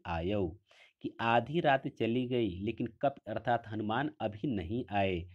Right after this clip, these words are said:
"राम उठाई अनुज उर लायो", राम अपने अनुज यानी लक्ष्मण को, उनको उनके गोद में, अपने गोद में उनके सिर को उठा करके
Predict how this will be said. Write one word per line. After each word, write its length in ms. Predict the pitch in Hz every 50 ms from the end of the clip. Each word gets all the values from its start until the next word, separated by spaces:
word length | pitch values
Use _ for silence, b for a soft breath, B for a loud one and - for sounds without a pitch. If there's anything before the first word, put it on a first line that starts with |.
| b b b b _ 95
"राम 400 | 98 110 120 127 139 156 170 165
उठाई 680 | - - - 120 120 - - 113 117 123 143 147 - - 120
अनुज 420 | 110 110 120 131 143 175 208 220 - _ _ _ -
उर 140 | 107 104 95
लायो", 580 | 87 80 78 80 90 104 107 98 87 87 B B B B B B _ 95
राम 400 | 95 101 113 127 139 156 156 - - -
अपने 380 | 117 - - 120 123 123 - -
अनुज 340 | - 113 123 131 117 95 101
यानी 200 | 104 107 110 110
लक्ष्मण 460 | 104 107 104 101 - - 131 139 139
को, 320 | 139 - 117 98 85 85 - _ _ _ _ _ _ _ _ _ _ _ _ _ _ _ _ _ _ _ _ _
उनको 500 | - 107 107 104 - 113 110 104 101 92
उनके 440 | 92 92 - 110 113 113 113 - 120
गोद 480 | 95 95 120 135 139 131 117 78 64 - - _ -
में, 180 | 87 107 113 107
अपने 400 | 104 107 107 - 117 117 113 107
गोद 280 | 95 113 131 147 147 143
में 140 | 139 135
उनके 240 | 127 120 117 - 117
सिर 220 | - - 131 123 -
को 140 | - 120
उठा 280 | 113 110 - - 127 135
करके 480 | - - 127 120 - - 117 98 87